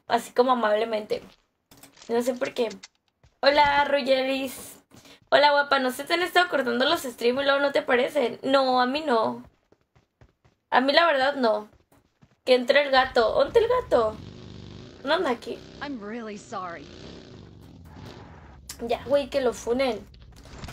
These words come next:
Speaker 1: Soy miembro, qué bonita sonrisa. La tuya, preciosa. Oye, ya, que lo funen. <laughs> ¿Qué hubo, bebé?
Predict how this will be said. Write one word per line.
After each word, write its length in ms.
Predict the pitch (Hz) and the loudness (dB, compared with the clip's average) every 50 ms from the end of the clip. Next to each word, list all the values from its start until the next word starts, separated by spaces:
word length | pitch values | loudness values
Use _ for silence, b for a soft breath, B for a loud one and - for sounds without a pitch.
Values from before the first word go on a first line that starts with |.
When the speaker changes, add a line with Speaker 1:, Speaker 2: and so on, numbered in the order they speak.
| - - - | -16 -10 -2
Speaker 1:
Soy 200 | - 262 269 269 | 0 2 2 2
miembro, 340 | 269 269 269 277 262 247 233 226 - | 2 0 0 2 2 2 0 2 2
qué 80 | 247 | 2
bonita 320 | 240 240 254 247 269 302 294 | 2 2 2 2 2 2 4
sonrisa. 720 | 294 285 269 247 233 226 240 247 - 277 247 226 208 208 226 | 2 0 0 0 0 0 0 0 2 2 2 4 4 2 2
La 300 | 240 240 233 226 220 - - | 2 2 2 2 0 -4 0
tuya, 400 | - 220 220 220 226 254 262 247 | 0 0 0 4 2 2 2 2
preciosa. 760 | 254 247 240 254 240 - 233 226 226 220 208 214 202 202 202 - _ B B B B B B B | 0 0 0 0 -2 -2 -2 -2 -2 -2 -4 -6 -6 -6 -8 -12 _ B B B B B B B
Oye, 280 | 269 285 320 359 370 | 0 2 2 2 2
ya, 120 | 359 311 359 - - | 2 2 0 -2 -4
que 100 | - 359 | 0 2
lo 120 | 381 403 381 | 2 2 2
funen. 920 | - - - 240 240 254 277 320 359 381 392 381 370 349 311 240 226 240 - 247 - | -2 -8 -6 -4 -4 -2 -2 -2 0 0 0 0 0 -2 -4 -4 -4 -6 -8 -12 -10
<laughs> 1800 | - 254 247 - - - - 269 269 _ _ _ _ _ _ _ _ _ - - 330 349 359 - - _ _ _ _ _ _ _ _ _ _ _ - | -8 -6 -6 -6 -6 -8 -8 -10 -10 _ _ _ _ _ _ _ _ _ -10 -10 -10 -8 -10 -12 -16 _ _ _ _ _ _ _ _ _ _ _ -8
¿Qué 160 | - 262 269 | -2 0 2
hubo, 260 | 269 262 254 247 240 240 | 2 2 2 0 0 0
bebé? 420 | 226 226 226 226 226 233 233 240 | 0 0 0 0 0 0 -2 -4